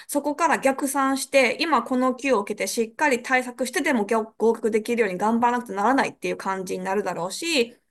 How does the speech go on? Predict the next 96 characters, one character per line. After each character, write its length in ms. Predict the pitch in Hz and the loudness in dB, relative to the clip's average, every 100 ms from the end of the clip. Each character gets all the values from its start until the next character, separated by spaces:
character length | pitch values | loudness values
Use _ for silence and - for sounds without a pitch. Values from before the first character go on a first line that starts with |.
| - - - | -20 -20 -4
今 260 | 294 359 | 0 2
の 120 | 359 220 | 2 2
実 240 | 220 220 | 0 0
力 200 | 214 208 | 0 0
を 40 | |
測 260 | 214 214 226 | 0 0 0
る 60 | 226 | 0
た 80 | |
め 100 | 214 | -2
に 120 | 190 190 | -2 -2
受 160 | 226 | -2
け 40 | 208 | -2
る 60 | |
の 80 | 196 | -2
で 100 | 185 | -2
あ 120 | 247 | 0
れ 140 | 294 285 | 0 2
ば、 380 | 311 311 - - - | 4 4 4 -4 -12
過 160 | 240 240 | -4 0
去 120 | 254 | 2
問 240 | 240 190 | 4 2
を 60 | 170 | 0
や 120 | 180 | -4
っ 80 | 185 | -4
て 120 | 196 | -6
み 180 | 202 233 | -4 -4
て、 280 | 359 320 - | -2 0 0
簡 300 | 240 208 202 | 2 2 4
単 280 | 208 196 190 | 0 0 0
す 100 | 214 | 0
ぎ 140 | 302 | 0
ず 120 | 247 196 | 0 0
難 160 | 208 226 214 208 | -2 -2 -4 -4
し 60 | |
す 140 | - 208 | -2 -2
ぎ 100 | 262 | 0
な 120 | 190 | 2
い 40 | |
レ 80 | 180 | 0
ベ 100 | 185 | 0
ル 60 | 180 | -4
の 100 | 180 | -4
も 140 | 185 | -2
の 120 | 277 | 0
を 20 | 247 | 0
受 100 | 220 | -2
け 40 | |
た 100 | 139 | -4
ら 80 | 131 | -6
い 60 | 180 | -6
い 20 | |
ん 60 | |
じ 80 | 180 | -8
ゃ 20 | |
な 100 | 165 | -8
い 60 | 180 | -6
か 80 | 196 | -2
な 140 | 269 | -2
と 200 | - - _ _ _ _ _ _ _ - | -2 -10 _ _ _ _ _ _ _ -6
思 260 | 202 185 | -2 -2
い 20 | 170 | -2
ま 140 | 190 | -4
す。 60 | 226 | 0
だ 100 | 320 | 0
か 140 | 269 | 4
ら、 180 | 277 269 | 6 4
さ 140 | 262 | 4
っ 80 | 226 | 0
き 100 | 226 | 0
話 360 | 233 254 208 214 | 0 2 0 -2
し 60 | |
た、 160 | - 214 | 0 2
こ 140 | 190 185 | 2 2
う、 80 | |
な 140 | 240 359 | 4 4
ぜ 140 | 269 | 2
今 320 | - 240 214 | 2 0 2
回 240 | 202 175 185 | 0 -2 0
英 200 | 208 202 | -2 -2
検 180 | 208 196 | -4 -4
を 60 | |
受 100 | 185 | -4
け 40 | 226 | -4
さ 80 | 233 | -2
せ 120 | 226 | -2
る 100 | 190 | -2
の 140 | - | -2
か 120 | 220 | -2
っ 140 | 233 - | -2 -2
て 80 | 185 | -4
い 140 | 180 | -2
う 60 | 180 | 0
意 120 | 247 | 0
義 180 | 214 - | -2 -6
と 140 | - | -8
か、 320 | - 330 247 | 2 4 2